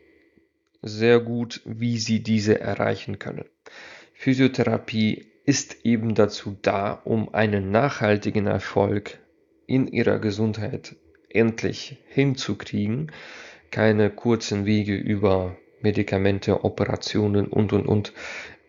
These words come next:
Bei uns geht es um die lange Perspektive. Bei uns geht es darum, die Nebenwirkungen,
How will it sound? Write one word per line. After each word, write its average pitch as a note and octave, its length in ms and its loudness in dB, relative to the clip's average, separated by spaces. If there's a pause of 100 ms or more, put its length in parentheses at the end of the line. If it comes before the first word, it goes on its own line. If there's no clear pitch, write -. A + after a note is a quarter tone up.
(140)
Bei G2+ 160 4
uns A2 240 0
geht A2+ 180 0
es G#2 160 -2
um G#2 220 -2
die G2 320 -6
lange G#2 420 2
Perspektive. A2 760 -4
Bei - 120 -4
uns G2 220 -4
geht G2+ 200 -2
es - 140 -4
darum, G2 540 2
die F#2+ 320 4 (460)
Nebenwirkungen, G#2 1120 2